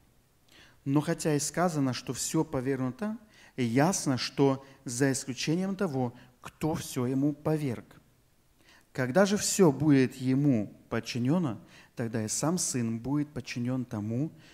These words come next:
кто всё подчинил ему, чтобы Бог был всё во всём.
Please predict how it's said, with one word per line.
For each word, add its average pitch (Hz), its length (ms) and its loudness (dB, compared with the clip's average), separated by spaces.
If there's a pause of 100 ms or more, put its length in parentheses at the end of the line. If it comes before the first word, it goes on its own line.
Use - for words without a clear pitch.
(160)
кто - 180 -8
всё - 320 -2
подчинил 143 500 0
ему, 117 360 0 (300)
чтобы 113 680 -4 (320)
Бог 123 540 2
был 117 480 -2 (600)
всё 120 500 -4 (320)
во 110 200 -4
всём. 104 460 -4